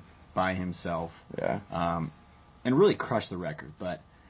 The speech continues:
Speaker 1: you know, kayaks technology,
Speaker 2: Yeah, I know,
Speaker 1: like,
Speaker 2: but
Speaker 1: records are
Speaker 2: so,
Speaker 1: made to be
Speaker 2: in
Speaker 1: broken.
Speaker 2: a, in a wooden boat is what they did that in.
Speaker 1: Yeah.
Speaker 2: Yeah.
Speaker 1: A wooden boat, right?
Speaker 2: Yeah. That's not some advanced kayak that you can, then you by yourself,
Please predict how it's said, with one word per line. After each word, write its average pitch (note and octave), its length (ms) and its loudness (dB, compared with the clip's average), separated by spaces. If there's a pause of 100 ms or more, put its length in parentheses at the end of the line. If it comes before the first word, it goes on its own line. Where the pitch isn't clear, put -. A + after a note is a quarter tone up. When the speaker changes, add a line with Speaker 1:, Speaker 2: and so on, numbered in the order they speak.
(160)
Speaker 1:
you G#2+ 80 0
know, G#2 120 2
kayaks G2 480 -2
technology, F2+ 380 -2
Speaker 2:
Yeah, C#3+ 100 12
I A#2+ 80 10
know, A#2 140 4
Speaker 1:
like, G#2+ 200 2
Speaker 2:
but C3+ 60 -6
Speaker 1:
records D3 340 8
are C3 40 6
Speaker 2:
so, B2 60 10
Speaker 1:
made A2+ 140 6
to G2+ 60 -2
be G2 80 0
Speaker 2:
in F3 140 0
Speaker 1:
broken. B2 280 6
Speaker 2:
a, D3 40 2
in D3+ 60 4
a C3 60 8
wooden F#2+ 680 2
boat E2+ 380 -4
is F2+ 140 -10
what E2+ 160 -4
they D#2 100 -4
did - 200 -6
that - 200 -2
in. - 240 -6 (400)
Speaker 1:
Yeah. A2+ 220 2 (140)
Speaker 2:
Yeah. D#2+ 260 4
Speaker 1:
A E2+ 40 -8
wooden G2+ 260 -2
boat, F2 220 -4 (140)
right? F#2 100 -10
Speaker 2:
Yeah. - 160 -4 (200)
That's G2 180 0
not F2 260 2
some F2 160 -2
advanced D#2+ 480 -4
kayak C#2 460 2
that - 100 -4
you D#2 120 -2
can, D#2 320 -6 (260)
then F2+ 200 -2
you E2+ 80 -4
by E2 200 -2
yourself, D#2 420 -2